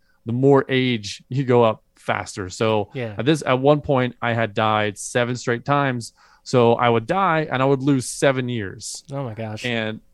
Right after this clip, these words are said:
Speaker 1: I ended up, it was, I was, like, seventy-four years old, and I was like, "Okay." And once you die past age seventy, the game's over, and you have to start over.
Speaker 2: Hmm.
Speaker 1: Start over that, that level or whatever. So, or that stage. So, uh, it was, uh, I was, like, close to,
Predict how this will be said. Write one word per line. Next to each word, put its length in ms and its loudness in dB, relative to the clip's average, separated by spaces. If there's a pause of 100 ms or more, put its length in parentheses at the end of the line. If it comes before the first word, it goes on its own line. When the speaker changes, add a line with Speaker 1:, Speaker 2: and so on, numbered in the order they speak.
Speaker 1:
I 160 2
ended 300 4
up, 260 4
it 80 0
was, 180 -2
I 140 0
was, 120 0
like, 140 -6
seventy-four 720 0
years 240 0
old, 280 -2
and 100 -10
I 20 0
was 120 -4
like, 100 -2 (100)
"Okay." 240 -6 (520)
And 120 -6
once 200 2
you 60 -2
die 380 2
past 360 -4
age 200 -6
seventy, 480 -2 (120)
the 60 -8
game's 260 -4
over, 320 -6 (100)
and 100 -8
you 80 -4
have 100 -6
to 80 -14
start 180 -4
over. 440 -8
Speaker 2:
Hmm. 840 -6 (160)
Speaker 1:
Start 180 4
over 160 4
that, 260 0
that 180 -2
level 280 -2
or 40 -4
whatever. 380 -6 (380)
So, 240 2
or 140 4
that 180 0
stage. 420 -2 (240)
So, 380 6
uh, 380 2
it 100 -2
was, 340 -2
uh, 380 -2 (120)
I 100 -4
was, 280 -4
like, 260 -4 (240)
close 400 2
to, 320 -4